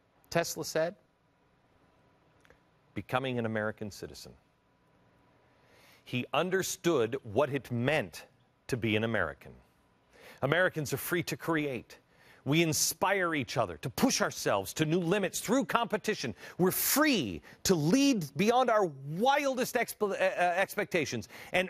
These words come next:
earn a living off that success. Because of our successes, we are honored with the privilege of loving and serving other people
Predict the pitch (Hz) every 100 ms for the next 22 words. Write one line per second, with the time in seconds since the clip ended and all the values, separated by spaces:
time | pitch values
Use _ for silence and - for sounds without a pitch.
0 | - 262 294 277 220 202 269 285 220 226
1 | 196 247 - 233 226 - 226 180 - 220
2 | 196 - - - - 196 - 277 302 254
3 | 233 220 - 202 - - 277 - 269 175
4 | 208 240 220 214 - 190 233 196 131 101
5 | - - 147 - 151 - - 311 165 101
6 | 73 - 87 - 107 220 262 269 254 240
7 | - 156 147 - - 262 254 247 233 196
8 | 208 208 196 - 190 - 127